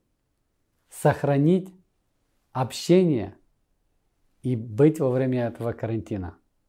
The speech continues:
Во многих церквях каким-то способом есть какая-то трансляция. У-, многие решили, как лучше для их это сделать. Большие церкви по одному, меньшие церкви по другому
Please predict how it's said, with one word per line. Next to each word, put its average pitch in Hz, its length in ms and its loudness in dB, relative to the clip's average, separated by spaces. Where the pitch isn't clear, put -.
Во 127 100 2
многих 147 340 8
церквях 156 500 4
каким-то 170 520 0
способом 147 760 0
есть 147 460 0
какая-то 147 800 0
трансляция. 131 960 0
У-, 127 280 -2
многие 156 500 6
решили, 151 680 2
как 160 300 2
лучше 151 460 2
для 127 200 0
их 160 320 4
это 127 300 -4
сделать. 107 540 -2
Большие 131 340 0
церкви 120 400 -4
по 110 300 -2
одному, 143 500 -2
меньшие 127 380 -2
церкви 110 360 -4
по 110 160 -4
другому 135 560 -2